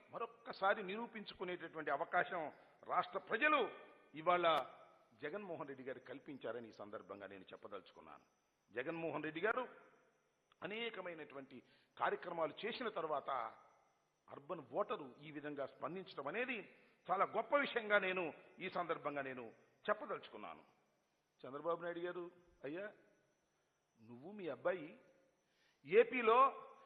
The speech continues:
ఎన్నికల ఫలితాలు వస్తుంటే ఎక్కడున్నారు మీరు ఇప్పుడు?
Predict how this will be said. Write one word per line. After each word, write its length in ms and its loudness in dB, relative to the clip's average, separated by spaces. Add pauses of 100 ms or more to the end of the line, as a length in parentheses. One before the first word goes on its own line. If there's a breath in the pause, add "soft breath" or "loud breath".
(120)
ఎన్నికల 420 8
ఫలితాలు 420 12
వస్తుంటే 460 12
ఎక్కడున్నారు 480 12
మీరు 160 8
ఇప్పుడు? 460 8